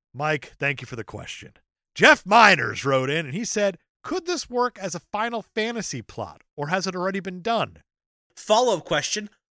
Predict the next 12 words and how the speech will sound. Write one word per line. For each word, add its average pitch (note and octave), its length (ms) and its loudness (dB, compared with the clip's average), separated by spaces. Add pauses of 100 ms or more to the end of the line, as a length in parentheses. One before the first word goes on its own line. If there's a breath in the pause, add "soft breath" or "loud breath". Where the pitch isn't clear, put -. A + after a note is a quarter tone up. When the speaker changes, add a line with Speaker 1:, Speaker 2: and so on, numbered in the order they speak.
(120)
Speaker 2:
what C#4+ 360 2
plot? B3+ 580 -2 (680)
Speaker 1:
That D#4 460 12
is C4+ 720 -4
the D#4 220 6
perfect A4 540 4
follow-up F3+ 760 6
<laughs> G#3+ 160 6
question A3+ 460 6
there, F#3+ 360 6
Speaker 2:
<laughs> D3 60 -8
Speaker 1:
Brian. C#4 540 6